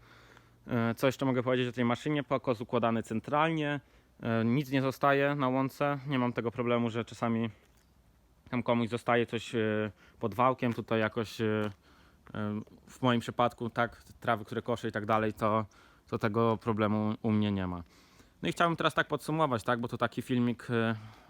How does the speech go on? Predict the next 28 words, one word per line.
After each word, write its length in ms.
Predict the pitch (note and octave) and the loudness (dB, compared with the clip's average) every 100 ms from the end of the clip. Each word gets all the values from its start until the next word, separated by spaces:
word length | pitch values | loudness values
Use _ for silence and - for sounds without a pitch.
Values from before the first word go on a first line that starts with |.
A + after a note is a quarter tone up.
| - | -12
pokrótce, 440 | A#2+ - D#3+ - C3+ | -10 -6 -6 -4 -2
można 200 | A#2+ B2 | 0 0
by 80 | |
rzec, 140 | A#2+ B2 | 0 0
bo 80 | A#2 | 0
mógłbym 440 | A#2 A#2 A#2 A#2 | -2 -2 0 0
o 160 | A2+ A#2 | 0 0
każdej 280 | A#2+ A2 | 0 2
maszynie 300 | A2 A2 C3 | 0 0 -2
dłużej 260 | A2+ C#3 A#2 | -2 -2 0
mówić, 400 | A2+ G#2+ C#3 - _ - - - _ _ - | 0 -2 -6 -10 _ -20 -20 -20 _ _ -2
ale, 300 | C3+ C#3+ C#3+ | 0 2 0
e, 40 | C3 C#3 C3 C3 C3 A#2+ | 0 2 4 2 0 -2
tak 120 | C#3 | 0
jak 260 | C3+ - A#2+ A2 | 0 -2 -12 -4
jest 180 | C3 - | -4 -4
w 20 | |
tytule 320 | B2 - C3 | -8 -2 -2
filmu, 420 | - D#3+ D#3 D3 C#3+ - _ _ _ _ _ - - | 0 -2 -2 -2 -4 -12 _ _ _ _ _ -20 -20
czy 140 | - A#2+ | -8 2
warto 420 | C3 - C#3+ C3+ | 4 4 2 0
kupić 380 | - C#3 - A2+ | -2 -6 -6 -6
Pottingera? 720 | - - - A#2+ A2+ G2 F2+ _ _ _ _ _ - | -4 -4 -2 0 2 0 -2 _ _ _ _ _ -6
W 60 | |
moim 200 | B2 B2+ | 0 2
mniemaniu 400 | B2 A#2+ A#2+ A2+ | 4 4 2 2
bardzo 320 | A2+ B2+ B2+ | 2 0 0
warto. 680 | B2+ B2+ B2+ C#3 C3+ B2+ B2 | -2 -2 -2 -2 -2 -2 -6